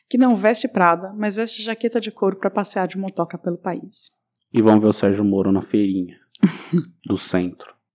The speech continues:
Speaker 1: A gente, <laughs> a gente viu o Sérgio Moro na feirinha mesmo. Ela ficou feliz em saber que foi agradável e divertida a passagem dos três por aqui e espero que o próximo retorno de vocês a gente pelo menos tenha trocado de presidente.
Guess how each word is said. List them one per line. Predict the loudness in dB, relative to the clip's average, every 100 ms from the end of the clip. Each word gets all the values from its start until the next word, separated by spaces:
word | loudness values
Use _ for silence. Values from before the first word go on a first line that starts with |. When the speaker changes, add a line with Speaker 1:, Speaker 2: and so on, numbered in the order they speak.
| 4
Speaker 1:
A | 4
gente, | 4 -6 2 4
<laughs> | 4 -2 -4 0
a |
gente | 0 0 -2
viu | -2 -2
o |
Sérgio | 2 2 0
Moro | -4 -2
na | -2 -2
feirinha | 0 0 0
mesmo. | -2 -8 _ _ _ 2
Ela | 4 4
ficou | 4 2
feliz | 4 2 2
em |
saber | 2 2 0
que | 0
foi | 2
agradável | 4 6 6 4
e |
divertida | 0 -2 -2 -2
a |
passagem | 0 -2 -4
dos | -6 -6
três | -2 -2
por | -2 -4
aqui | -2
e | 0 0
espero | 2 2 2
que | 0
o |
próximo | -2 0 -2
retorno | 0 0 0
de |
vocês | -4 -2 0
a | 0
gente | -4 -2
pelo | 0 2
menos | 0 -4
tenha | -8
trocado | -8 -6 -4 -4
de | -4
presidente. | 0 0 0 -4 -4 -4 -12 -20